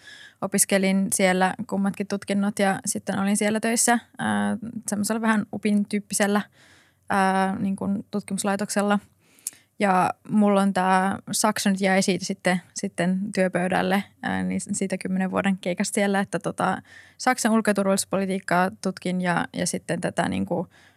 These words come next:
Matti mainitsikin, niin tässä Matin johtamassa projektissa on niin kuin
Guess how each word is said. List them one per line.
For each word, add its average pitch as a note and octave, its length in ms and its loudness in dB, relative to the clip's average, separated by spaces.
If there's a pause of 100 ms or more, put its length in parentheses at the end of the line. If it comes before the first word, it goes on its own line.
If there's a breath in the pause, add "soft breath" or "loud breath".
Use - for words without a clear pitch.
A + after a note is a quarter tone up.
(160 soft breath)
Matti F#3+ 300 -4
mainitsikin, G3 460 -2
niin F3+ 120 -2
tässä F3 420 0 (300)
Matin G3 260 -4
johtamassa G3 460 0
projektissa A#3+ 640 0
on G#3 260 2
niin G3+ 140 0
kuin F#3+ 340 0